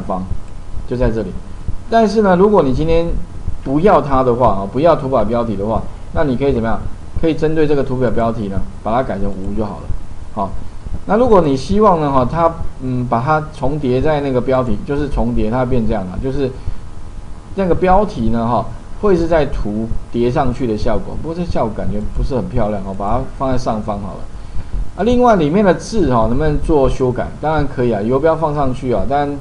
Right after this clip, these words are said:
销售金额的什么呢？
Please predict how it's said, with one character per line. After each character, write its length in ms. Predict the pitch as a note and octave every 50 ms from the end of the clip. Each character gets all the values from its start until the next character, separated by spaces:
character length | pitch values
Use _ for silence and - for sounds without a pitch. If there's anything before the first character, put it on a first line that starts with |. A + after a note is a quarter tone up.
| - - - - - - - - - -
销 240 | - E3 E3 F3+ F3
售 180 | F3 F3+ D#3
金 380 | C#3+ - - D3+ D3+ D3+ D3+ C#3+
额 320 | A#2+ G2+ G2+ G2+ G#2 A2 A2 A2 -
的 320 | - A#2 A2+ A2 G#2+ G#2 G#2
什 120 | G#2 -
么 140 | G2+ G2 G2+
呢？ 80 | G2+